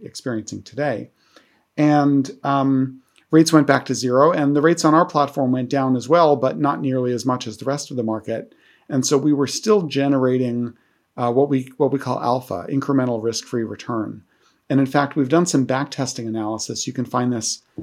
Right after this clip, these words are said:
on our website, max my interest dot com. And we've been able to demonstrate that over the last one and three year periods, we were able to deliver twenty-one basis points higher yield than a basket of the leading online banks.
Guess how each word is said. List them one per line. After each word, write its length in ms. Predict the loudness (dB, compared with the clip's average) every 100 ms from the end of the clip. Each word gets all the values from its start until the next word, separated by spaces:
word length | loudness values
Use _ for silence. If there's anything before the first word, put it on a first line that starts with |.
| -16 _
on 160 | -2 0
our 100 | 2
website, 460 | 0 0 -2 -2
max 300 | -4 -6 -4
my 80 | -4
interest 400 | -4 -4 -8 -6
dot 180 | -8 -8
com. 400 | -4 -2 -2 -6 _ _ _ _ _ _ -16 2
And 460 | 4 6 2 -2 -20 -20 2
we've 160 | 4
been 120 | 6 8
able 200 | 8 6
to 80 |
demonstrate 560 | 4 4 4 4 2 2
that 80 | 2
over 160 | 2
the 60 | 6
last 280 | 4 4 0
one 200 | 0 2
and 120 | 0
three 200 | 0 0
year 140 | 0
periods, 640 | 0 4 6 6 4 -2 -12 _ _ _
we 120 | 2
were 100 | 4
able 200 | 4 2 0
to 120 | -2
deliver 340 | 2 2 2
twenty-one 540 | -2 2 4 6 4 2
basis 380 | 2 0 -4
points 340 | -4 -4 -4 -6
higher 400 | -2 2 2 2
yield 500 | 2 4 4 2 -4 _ _ _ -2
than 240 | 0 0
a 40 |
basket 420 | 0 0 -2 -2 -4
of 100 | -4
the 80 |
leading 260 | -4 -2 -2
online 460 | -2 -2 -4 -6 -6
banks. 500 | -4 -6 -8 -12